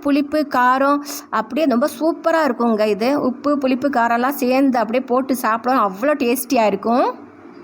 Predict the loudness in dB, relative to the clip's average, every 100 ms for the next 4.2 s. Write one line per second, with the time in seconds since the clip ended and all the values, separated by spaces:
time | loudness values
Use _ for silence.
0 | -20 -20 -20 -20 -20 -20 -18 -18 -18 -20
1 | -18 -10 -2 2 2 2 2 2 0 -2
2 | -2 -2 0 -2 0 0 0 0 0 0
3 | 0 0 0 -2 0 0 2 2 2 2
4 | 2